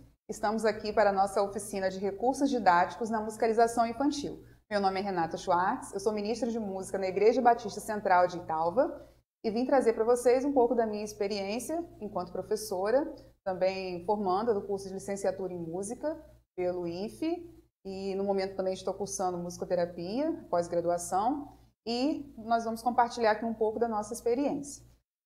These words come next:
Nesse primeiro momento, quero mostrar para vocês um pouco do trabalho que eu venho realizando com os sinos. Mais tarde vocês irão ver aí um vídeo do YouTube, que está disponível lá,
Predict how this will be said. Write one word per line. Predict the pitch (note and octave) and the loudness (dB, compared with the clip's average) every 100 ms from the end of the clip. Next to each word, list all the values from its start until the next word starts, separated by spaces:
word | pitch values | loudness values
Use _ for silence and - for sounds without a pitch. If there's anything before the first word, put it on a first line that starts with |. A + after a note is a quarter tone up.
| _ _ | _ _
Nesse | A#3 D#4 G#4 | 2 4 4
primeiro | - C#4 G#3 | 4 6 6
momento, | F3 F#3 G3 F#3 | 2 0 -2 -2
quero | A#3+ A#3+ | 0 0
mostrar | A3+ A3 F#3+ | -2 -2 -2
para | E3+ | 0
vocês | E3+ - G#3+ F3+ F3 - | -4 0 2 2 -2 -4
um | A3+ | 0
pouco | A#3+ B3 B3+ | 4 4 2
do | |
trabalho | A#3+ A#3+ G3+ G3 G#3+ | 4 4 6 4 4
que | A3 | 2
eu | |
venho | G#3 G#3 | 0 0
realizando | G#3+ G3+ G#3 G3+ G#3 | 2 2 2 -2 -6
com | A3 A#3+ | -2 -2
os | D4 - | -2 -2
sinos. | E3 E3 - - - - _ _ | -4 -4 -8 -14 -18 -20 _ _
Mais | F#3+ F#3+ | -2 2
tarde | G3 F#3+ F#3+ | 4 4 4
vocês | G3 G3 G3 | 0 0 0
irão | F#3+ F#3 | 0 0
ver | F#3+ F3+ | 0 0
aí | F3 | 0
um | F#3 F3 | -2 -4
vídeo | F3 E3+ E3+ D#3+ | -6 -6 -6 -8
do | E3+ | -8
YouTube, | F3+ E3+ E3+ D#3+ E3+ A#3 D4 | -6 -6 -6 -8 -4 -4 -4
que | G#3+ | -6
está | - | -4
disponível | E3+ - F3+ E3 E3 F3 | -4 -4 -6 -6 -6 -6
lá, | E3+ E3+ G3+ - - - | -4 -2 -2 -2 -12 -20